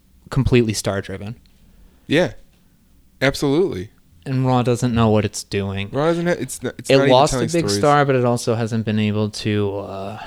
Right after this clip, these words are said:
Speaker 1: to gain any momentum back, I think.
Speaker 2: I think that's very true.
Speaker 1: So, anyway, that's, uh, that's gonna be it for us this week. Uh, <laughs> Jamie's on trying to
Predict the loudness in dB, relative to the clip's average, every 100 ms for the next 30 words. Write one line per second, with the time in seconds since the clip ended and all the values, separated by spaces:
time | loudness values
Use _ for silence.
0 | -20 -20 -20 -6 -4 -4 -6 -14 -18 -18
1 | -4 -2 -2 -2 -2 -4 -6 -6 -8 -8
2 | -6 -6 -6 -12 -14 -14 -14 -20 -20 _
3 | _ _ _ -10 -6 -8 -6 -6 -6 -6
4 | -8 -8 -10 -20 _ -12 -6 -6 -6 -10
5 | -14 _ _ _ -12 -6 -4 -4 -6 -10
6 | -20 -20 -20 _ -2 -2 -2 -6 -4 -2
7 | -2 -4 -8 -14 -20 -20 -20 -16 -18 _
8 | -20 -4 -2 -2 -2 0 2 0 0 -2
9 | 2 2 0 -2 -2 0 2 2 2 -8
10 | -18 -20 -20 -16 -6 -4 -4 -8 -12 -14
11 | -14 -12 -14 -16 -20 -20 -20 -20 -20 -20
12 | -20 -20 -20 -20 -20 -20 -20 -20 -20 -10
13 | -2 0 0 -2 -4 -4 -10 -2 0 0
14 | -2